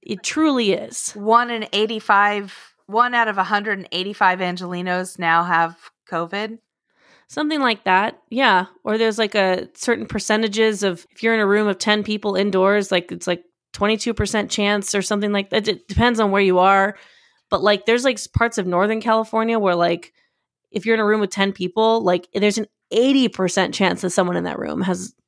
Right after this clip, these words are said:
Speaker 1: been exposed to covid or has covid. Like, I'm sorry. I miss everyone. When I, you know, and just like so everybody misses going on normal dates.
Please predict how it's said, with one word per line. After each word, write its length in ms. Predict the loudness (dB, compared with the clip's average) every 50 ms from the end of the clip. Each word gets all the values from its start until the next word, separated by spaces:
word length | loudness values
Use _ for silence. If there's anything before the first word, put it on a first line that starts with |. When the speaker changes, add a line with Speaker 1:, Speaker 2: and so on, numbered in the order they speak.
| _ -20 -20 _ _ _ _ _ _ _ 0
Speaker 1:
been 120 | 0 0
exposed 360 | 2 0 0 2 2 2 0
to 80 | -2 -2
covid 240 | 0 0 0 0 0
or 100 | -2 -2
has 220 | -4 -6 -6 -6
covid. 320 | -6 -6 -6 -6 -6 -10 -12 -14 -20 -20 -20 -14 -4 0
Like, 300 | 2 2 0 0 -4 -18 -20 -20 _ _ _ _ _ _ _ _ _ -2
I'm 160 | 0 0 0
sorry. 840 | -2 -4 -4 -2 0 2 4 4 4 4 4 4 4 2 2 -2 -4 -10 _ _ -4
I 140 | 0 2 2
miss 340 | 4 4 4 2 2 2 2
everyone. 720 | 2 2 2 2 2 2 4 4 2 2 0 -2 -4 -6 -6
When 120 | -4 -4 -2
I, 380 | -2 -2 -4 -6 -6 -8 -10 -10 -8
you 100 | -4 -2
know, 240 | 0 2 2 2 2
and 400 | 2 0 0 -2 -2 -4 -8 -12 _ _ _ -20 -20 -20 _ _ _ _ _ -6
just 180 | -6 -4 -2 -4
like 140 | -4 -6
so 220 | -2 0 0 2 2
everybody 340 | 2 2 2 0 0 2 2
misses 320 | 2 2 0 -2 -4 -2
going 200 | 0 0 2 2
on 120 | 2 2
normal 260 | 2 2 2 0 0 0
dates. 480 | 0 0 0 -2 -4 -8 -10 -14 -14